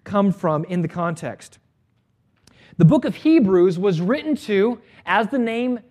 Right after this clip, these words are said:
suggests, a group of Hebrew Christians, those who are Jewish ethnically and have convert-, converted to Jesus as their only way of salvation, rather than trusting in the ways of Judaism.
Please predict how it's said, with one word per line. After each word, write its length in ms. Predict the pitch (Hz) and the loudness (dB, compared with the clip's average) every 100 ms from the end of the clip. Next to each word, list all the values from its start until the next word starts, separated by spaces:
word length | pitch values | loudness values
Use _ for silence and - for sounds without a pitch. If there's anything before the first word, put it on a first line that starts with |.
| _ | _
suggests, 680 | - 185 165 185 226 - - | -4 -2 0 0 0 -6 -6
a 80 | 208 | -2
group 320 | 165 214 233 | 2 0 0
of 140 | 196 | -6
Hebrew 440 | - - 240 202 220 | -6 0 2 2 0
Christians, 640 | - 247 - 156 113 - _ _ _ - | 0 -2 -2 -10 -12 -14 _ _ _ 2
those 260 | 202 233 | 4 4
who 80 | 247 | 4
are 140 | 208 | 4
Jewish 540 | 175 135 202 262 269 - - | 4 4 2 0 -2 -8 -6
ethnically 760 | 214 208 190 175 165 160 202 - _ - | -6 -6 -12 -12 -10 -8 -8 -10 _ -10
and 120 | 175 | -8
have 220 | 190 196 190 | -4 -4 -2
convert-, 460 | 190 185 214 226 | -2 0 -2 -4
converted 480 | 208 196 208 220 202 | -4 0 2 2 0
to 220 | - 233 | -2 0
Jesus 580 | 190 165 220 175 175 170 _ _ - | 0 0 -2 -4 -6 -10 _ _ -10
as 280 | 170 196 170 | -4 -2 -2
their 120 | 196 | -2
only 200 | 190 196 | -2 0
way 180 | 180 175 | 0 -2
of 100 | 165 | -2
salvation, 680 | 180 165 175 185 135 98 _ _ _ _ _ _ _ - | -4 -2 -2 -4 -8 -18 _ _ _ _ _ _ _ 0
rather 220 | 165 185 | 0 0
than 120 | 175 | -4
trusting 440 | 156 214 190 - | -2 0 -2 -4
in 60 | 185 | -8
the 60 | 170 | -6
ways 280 | 160 165 | -4 -6
of 100 | 156 | -8
Judaism. 640 | 139 180 185 160 123 98 | -8 -6 -4 -6 -8 -14